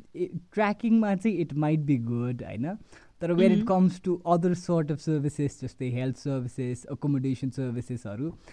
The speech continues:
Speaker 1: I must say it's not
Speaker 2: Mm।
Speaker 1: really good at all, because,
Speaker 2: Mm।
Speaker 1: um, if you're traveling from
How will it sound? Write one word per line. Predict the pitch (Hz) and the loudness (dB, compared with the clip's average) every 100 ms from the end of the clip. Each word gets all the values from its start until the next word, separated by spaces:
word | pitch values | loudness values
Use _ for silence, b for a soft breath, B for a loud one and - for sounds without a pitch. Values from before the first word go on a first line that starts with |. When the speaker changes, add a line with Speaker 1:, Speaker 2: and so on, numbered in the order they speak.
| 185 139 | -20 -4
Speaker 1:
I | 147 | 4
must | 196 214 | 6 6
say | 202 | 4
it's | 170 180 | 2 2
not | 180 185 202 | 4 4 4
Speaker 2:
Mm। | 220 190 | 4 4
Speaker 1:
really | 180 175 135 | 4 4 0
good | 131 143 135 | 0 2 0
at | - 123 120 | -4 -8 -6
all, | 117 135 208 - b b b | -6 -4 -6 -10 b b b
because, | 139 151 165 160 | -6 0 2 2
Speaker 2:
Mm। | 147 147 214 208 208 262 | 0 -2 0 2 2 0
Speaker 1:
um, | 294 139 - 285 185 | -2 -2 -2 -2 -4
if | - | 2
you're | 220 220 | 0 2
traveling | 208 208 214 | -2 0 0
from | 190 190 | 2 2